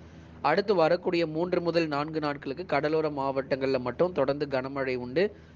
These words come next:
உள் மாவட்டங்கள் வேலூர், திருப்பத்தூர், ராணிப்பேட்டை, திருவண்ணாமலை, சேலம், நாமக்கல், கரூர், திருப்பூர், ஈரோடுல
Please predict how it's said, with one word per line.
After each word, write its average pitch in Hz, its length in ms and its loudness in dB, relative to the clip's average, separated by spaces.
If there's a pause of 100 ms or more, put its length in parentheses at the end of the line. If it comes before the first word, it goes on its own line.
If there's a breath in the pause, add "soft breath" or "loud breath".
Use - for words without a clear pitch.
(180 loud breath)
உள் 185 240 6
மாவட்டங்கள் 147 640 -2
வேலூர், 151 380 4
திருப்பத்தூர், 143 520 0
ராணிப்பேட்டை, 139 640 0
திருவண்ணாமலை, 139 680 0
சேலம், 143 420 0
நாமக்கல், 131 480 -4
கரூர், 131 360 0
திருப்பூர், 143 380 -2
ஈரோடுல 135 400 2